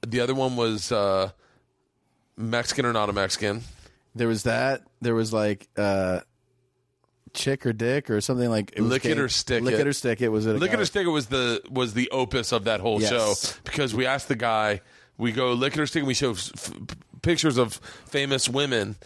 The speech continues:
Speaker 2: Yeah.
Speaker 1: and you had to guess if they were lesbians, lick
Speaker 2: Right.
Speaker 1: it, or if they were straight, stick
Speaker 2: Stick
Speaker 1: it.
Speaker 2: it.
Speaker 1: And it was like, uh, Million Dollar Baby, that girl.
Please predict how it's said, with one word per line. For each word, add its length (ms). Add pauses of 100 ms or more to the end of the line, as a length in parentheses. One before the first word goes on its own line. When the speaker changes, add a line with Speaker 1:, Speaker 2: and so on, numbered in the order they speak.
(100)
Speaker 2:
Yeah. 180
Speaker 1:
and 100
you 60
had 60
to 60
guess 240
if 60
they 80
were 140
lesbians, 680
lick 180
Speaker 2:
Right. 160
Speaker 1:
it, 160
or 120
if 80
they 100
were 60
straight, 400
stick 220
Speaker 2:
Stick 180
Speaker 1:
it. 40
Speaker 2:
it. 120 (400)
Speaker 1:
And 100
it 40
was 180
like, 280
uh, 460
Million 240
Dollar 200
Baby, 320
that 180
girl. 400